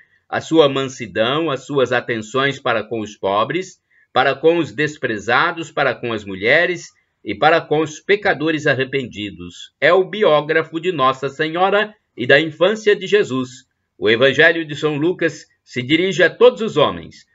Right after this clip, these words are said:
mostrando-nos que Jesus de Nazaré veio trazer a salvação universal. Oração, rezemos. Glorioso São Lucas, que tivestes a graça de ser inspirador,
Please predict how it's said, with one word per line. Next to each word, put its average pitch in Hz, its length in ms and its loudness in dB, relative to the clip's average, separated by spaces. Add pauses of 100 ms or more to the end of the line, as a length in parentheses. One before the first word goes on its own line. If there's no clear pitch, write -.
mostrando-nos 196 760 2
que 147 140 -6
Jesus 143 680 -4
de 156 140 -8
Nazaré 147 680 2 (260)
veio 139 680 0
trazer 117 480 -2
a 117 80 -2
salvação 107 960 -4 (260)
universal. 123 1040 2 (320)
Oração, 139 640 2
rezemos. 85 920 -8 (1200)
Glorioso 190 520 4
São 175 220 -2
Lucas, 151 420 -4
que 139 120 -8
tivestes 123 1080 -2
a 107 100 2
graça 156 800 0 (280)
de 135 160 -2
ser 165 360 2
inspirador, 139 1300 -2